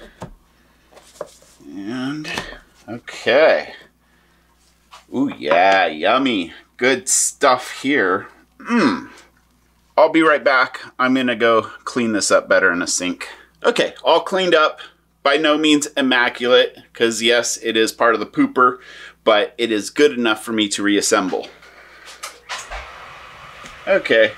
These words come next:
well, that's the boiler because it's cold outside and I'm working in the garage. So you're just gonna have to deal with that noise. But I'm also gonna make sure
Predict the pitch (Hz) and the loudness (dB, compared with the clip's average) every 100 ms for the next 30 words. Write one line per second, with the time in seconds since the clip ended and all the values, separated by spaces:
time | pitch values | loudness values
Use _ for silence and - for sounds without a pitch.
0 | - 120 139 - - 139 139 - 131 113 | -2 2 2 0 -2 0 0 -2 -4 0
1 | 113 120 120 120 - 117 127 120 113 - | 4 4 4 0 -4 -2 -2 -2 -6 0
2 | 117 107 107 - 113 110 104 107 104 104 | 2 4 2 2 2 2 0 -2 -2 -4
3 | 117 110 - - - - - - 208 208 | -4 -6 -8 -20 -20 -20 -20 -2 2 2
4 | 151 160 117 101 - 151 175 165 165 156 | 2 4 4 2 -4 -8 -6 -6 -2 0
5 | 147 135 120 - - 190 180 156 143 139 | 0 -2 -10 -12 -2 2 4 2 2 2
6 | 120 139 135 131 135 135 - - - - | 2 2 2 4 2 -2 -8 -12 -20 -20
7 | - - - - - - - 131 135 117 | -20 -20 -20 -20 -20 -20 0 4 4 4
8 | 147 151 151 143 139 135 - - 147 139 | 2 2 0 -2 0 0 -2 0 2 2
9 | 139 | 0